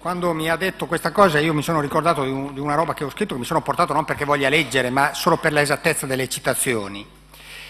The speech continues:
E qui si fa un sacco di confusione a proposito del perdono, soprattutto, eh, eh, direi da parte del mondo cattolico.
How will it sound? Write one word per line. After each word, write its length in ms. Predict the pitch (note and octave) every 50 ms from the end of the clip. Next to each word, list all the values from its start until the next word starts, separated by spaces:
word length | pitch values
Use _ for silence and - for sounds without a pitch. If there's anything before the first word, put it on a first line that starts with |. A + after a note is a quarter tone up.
| - - -
E 200 | - D#3+ E3 E3
qui 140 | - A3+ G#3+
si 120 | - E3+
fa 160 | C#3+ - E3+
un 120 | E3 D#3 C#3+
sacco 220 | - F#3+ F3+ -
di 100 | D#3+ D3
confusione 760 | C#3 - E3 C#3 - - D3+ C3+ C3 C#3+ D3+ D3+ D3 D3 C#3
a 60 | C#3 C3
proposito 420 | C3+ C3 - C#3+ D3 B2+ A#2 C3+
del 100 | C3 A#2
perdono, 880 | - - D3 C3+ A#2+ A#2 C#3 C#3 C3+ C3+ B2+ B2 A#2+ A#2+ A#2 A#2 B2+ C#3 C3
soprattutto, 960 | A#2+ - - F3+ - - D#3+ - - F3+ E3+ - - D3+ C#3+ C3+ C3 C3 C3 - D3+
eh, 500 | C#3 C3 C3 B2+ B2 B2 B2+ B2+ B2+ B2+ B2+ - - - - - - - - - - - - - - - - - - - - -
eh, 300 | - G3+ D#3+ D3+ C#3+ B2
direi 300 | A#2 A#2 C3+ C#3 C#3+ D#3+
da 100 | C#3+ C3+
parte 240 | B2 - D3+ - -
del 80 | C#3+ B2
mondo 220 | B2+ C3 B2 B2
cattolico. 600 | - - - - - G2+ G2 G2 G2+ - - -